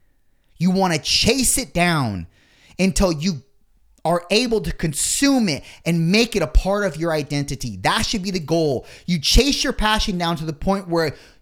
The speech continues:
you get right up on it, you kill it, and you consume it, and it becomes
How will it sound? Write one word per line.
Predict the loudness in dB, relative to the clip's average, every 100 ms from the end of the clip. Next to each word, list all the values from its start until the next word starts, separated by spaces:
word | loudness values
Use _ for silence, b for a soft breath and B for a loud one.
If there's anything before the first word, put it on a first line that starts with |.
| -4
you | 0 0 0
get | 0 0
right | -2 -2 0 0
up | 0 -2
on | -2 0 -2
it, | -4 -8 b b b -4
you | -2 -2 -4
kill | 2 6 4 4
it, | -2 -4 -8 -10 b b b
and | 4
you | 4
consume | 2 0 0 0 2 2 2
it, | -2 -4
and | -2
it | -2
becomes | -4 -4 0 2 2 0 -2